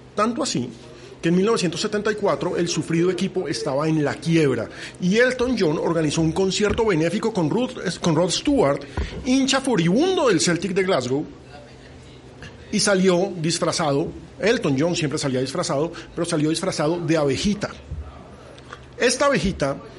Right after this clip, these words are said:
no solo salvó con esa recolecta al equipo de desaparecer, sino que gracias a eso le ofrecieron ser el presidente del club.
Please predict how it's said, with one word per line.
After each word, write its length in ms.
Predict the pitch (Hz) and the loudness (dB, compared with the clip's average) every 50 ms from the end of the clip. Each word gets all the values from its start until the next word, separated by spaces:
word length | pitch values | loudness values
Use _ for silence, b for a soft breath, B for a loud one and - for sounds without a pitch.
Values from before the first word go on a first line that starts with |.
| B B - | B B -2
no 180 | 139 165 190 | 0 0 2
solo 200 | 180 208 214 220 | 2 0 0 0
salvó 360 | 196 220 196 160 147 151 175 170 | 0 0 0 2 2 2 0 0
con 140 | 180 180 | 0 -2
esa 160 | 180 - 190 196 | -2 0 0 -2
recolecta 680 | 196 196 - 151 143 151 147 147 - 170 175 - - | -2 0 0 0 0 0 0 0 -2 -2 -2 0 -2
al 140 | 175 160 143 | 0 0 0
equipo 420 | - - - 220 226 - 226 226 | 0 -2 -2 -2 0 2 2 2
de 80 | 220 196 | 4 2
desaparecer, 680 | 170 - 147 - 147 139 123 113 - 214 220 196 143 - - B B B B B B | 2 0 -2 -2 -2 -2 -2 0 0 0 0 0 -2 -6 -8 B B B B B B
sino 220 | - 185 185 180 | -2 0 0 2
que 120 | - 175 156 | 2 2 2
gracias 420 | 160 175 214 233 233 294 269 - | 4 2 2 2 2 0 0 2
a 100 | 254 214 | 2 2
eso 260 | 185 180 175 - 220 | 2 2 0 0 0
le 80 | 214 202 | 2 2
ofrecieron 560 | 175 147 156 139 - 170 160 156 190 202 190 - - - | 2 2 0 0 2 2 2 2 0 -2 -4 -8 -14 -14
ser 300 | - - - 214 214 220 | -8 -2 0 2 4 4
el 120 | 220 233 226 | 2 2 0
presidente 580 | 240 220 196 - 165 156 151 160 170 165 208 | -2 -2 0 2 2 2 2 2 2 2 2
del 140 | 185 147 - | 0 0 0
club. 340 | - 185 196 156 - - | 2 2 2 2 0 -2